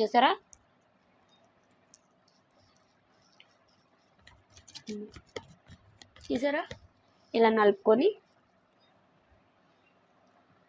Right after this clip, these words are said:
సోప్ యూజ్ చేయకండి. ఈ పిండి పెట్టుకున్న ఏ ప్యాక్ చెప్పినా దానికి సోప్ యూజ్ చేయకూడదు, ఓకేనా? ఇలా నలుపుకోవాలి. వరిపిండి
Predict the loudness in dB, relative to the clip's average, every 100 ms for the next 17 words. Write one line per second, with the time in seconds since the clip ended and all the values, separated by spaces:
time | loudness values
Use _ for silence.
0 | _ -4 6 8 8 4 2 4 2 4
1 | 2 2 2 2 2 2 2 4 2 2
2 | 2 4 4 2 _ 0 4 6 6 2
3 | 2 -4 -4 -4 -2 -4 -6 -20 _ _
4 | _ -4 -2 -2 0 4 4 4 0 -2
5 | -2 -4 -2 -2 0 -2 0 -2 -2 -8
6 | _ -20 _ _ _ _ _ -6 -6 -6
7 | -8 -6 0 0 0 -6 _ _ _ _
8 | _ _ _ _ _ _ _ _ _ _
9 | _ 2 4 6 6 6